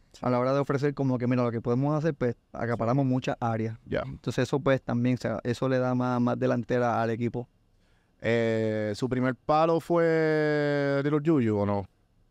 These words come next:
Speaker 2: En orden, ¿cuál fue el, el, el primero que usted dice, "Diablo, esto es un palo"?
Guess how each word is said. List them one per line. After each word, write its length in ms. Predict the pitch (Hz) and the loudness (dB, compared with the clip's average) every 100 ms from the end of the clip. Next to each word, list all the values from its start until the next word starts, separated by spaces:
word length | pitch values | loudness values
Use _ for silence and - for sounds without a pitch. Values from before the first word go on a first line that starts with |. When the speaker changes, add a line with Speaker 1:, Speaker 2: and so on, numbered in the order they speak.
| - | -4
Speaker 2:
En 100 | 113 | 2
orden, 320 | 131 117 107 | 4 2 2
¿cuál 220 | 113 117 | 2 2
fue 180 | - 131 | 2 2
el, 340 | 127 123 120 90 | 2 0 -2 -2
el, 180 | 110 110 | 0 0
el 300 | 104 107 101 | -2 -4 -4
primero 420 | 110 113 123 131 | -2 2 2 2
que 80 | 117 | 0
usted 280 | - 120 | 0 0
dice, 160 | 117 110 | 2 2
"Diablo, 160 | 101 95 | 0 -2
esto 140 | 95 | -4
es 40 | 95 | -6
un 140 | 101 | -4
palo"? 440 | - 90 87 - | -4 -4 -4 -8